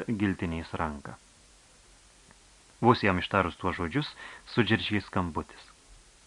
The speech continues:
Tai durininkas pranešė, kad atvyko svečių. Beveik tuojau pat atsidarė durys ir ant slenksčio pasirodė grafas Montekristas.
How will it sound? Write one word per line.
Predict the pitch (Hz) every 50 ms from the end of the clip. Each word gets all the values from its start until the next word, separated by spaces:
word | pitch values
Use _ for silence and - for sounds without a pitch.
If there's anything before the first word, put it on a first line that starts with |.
| - - - - - - - - - - -
Tai | - 139 139
durininkas | 131 113 117 117 110 101 92 87 - 90 -
pranešė, | - - 107 104 123 135 - - 160
kad | - 120
atvyko | 95 87 80 82 90 92 - 101
svečių. | - - 104 - - - - 87 78 73 - - - - - - - - - - - - - - - - - -
Beveik | - 113 127 180 180 180
tuojau | 165 151 151 147
pat | - 151 - 143
atsidarė | 131 - 127 110 117 107 104 95
durys | 92 139 147 156 147 -
ir | - 117 113
ant | 104 95
slenksčio | - 113 127 143 139 - 139
pasirodė | 113 120 - - 104 104 110 101 110
grafas | 98 95 95 92 - 101 - -
Montekristas. | 98 95 - 95 - - 92 82 - - - -